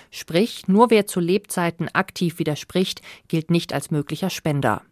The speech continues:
In der Praxis suchen allerdings Ärztinnen und Ärzte das Gespräch mit den Angehörigen so früh wie möglich. In jedem spanischen Krankenhaus, das für die Organentnahme zertifiziert ist,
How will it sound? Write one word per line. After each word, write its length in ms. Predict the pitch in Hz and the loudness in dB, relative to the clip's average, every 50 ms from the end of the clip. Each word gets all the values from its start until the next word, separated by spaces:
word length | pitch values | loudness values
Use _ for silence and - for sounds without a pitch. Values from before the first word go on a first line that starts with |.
| _ _ - - - - - - _ | _ _ -20 -20 -20 -20 -20 -10 _
In 80 | - 180 | 0 0
der 120 | 190 175 | 2 0
Praxis 500 | - - 143 160 - - 226 233 - - | 2 2 0 0 2 0 0 2 2 0
suchen 260 | - 214 208 - 202 | -2 -2 0 0 0
allerdings 380 | - 185 180 170 185 185 180 - | 2 2 2 2 2 0 0 0
Ärztinnen 580 | - 147 160 170 - - - 185 175 170 165 | 0 0 0 0 -2 -2 0 2 2 2 2
und 180 | 156 - 151 151 | 0 -2 -4 -4
Ärzte 400 | - 135 139 151 - - - 156 | 0 0 0 0 0 -4 -6 -4
das 200 | - 160 - - | -4 -4 -4 -4
Gespräch 560 | - 156 - - 151 156 160 180 196 - - | -10 -10 -10 -6 -2 0 2 2 2 0 0
mit 120 | 170 151 - | -2 -2 -2
den 120 | 151 - | -2 0
Angehörigen 760 | 76 127 160 175 165 156 151 165 156 160 156 165 156 160 165 | 0 0 0 2 0 0 0 2 0 0 0 0 -2 -2 -2
so 120 | 160 165 156 | -2 -2 -4
früh 320 | - - - 170 160 151 | -6 -2 0 0 0 2
wie 80 | 165 170 | 2 2
möglich. 640 | 170 175 180 190 185 - 151 - - - - - - - - - - _ - | 4 6 6 4 4 0 -4 -6 -6 -8 -14 -18 -18 -20 -20 -20 -20 _ 4
In 140 | 185 185 180 | 4 4 6
jedem 360 | - 185 208 220 220 208 185 | 6 4 4 6 6 4 2
spanischen 540 | - - - 165 160 170 165 160 - 175 165 | 2 2 2 2 2 2 0 0 -2 -4 -4
Krankenhaus, 720 | - - 175 196 196 - 190 160 147 113 90 - - - | 0 2 2 2 2 0 -2 -2 -2 -2 -4 -4 -6 -6
das 180 | - 117 - - | -4 -4 -4 -2
für 160 | - 160 151 | -2 -2 0
die 140 | 156 143 - | 0 0 0
Organentnahme 880 | 156 151 156 147 151 175 - - 160 156 - 165 147 147 156 156 156 | 0 2 2 4 4 2 2 0 -2 -2 0 2 2 2 2 2 0
zertifiziert 720 | - - 165 165 - 156 - - 156 - - 196 196 190 - | 0 -2 -2 -2 -2 -4 -6 -6 -6 -2 2 2 2 4 4
ist, 280 | 175 175 165 - - | 2 0 0 0 -4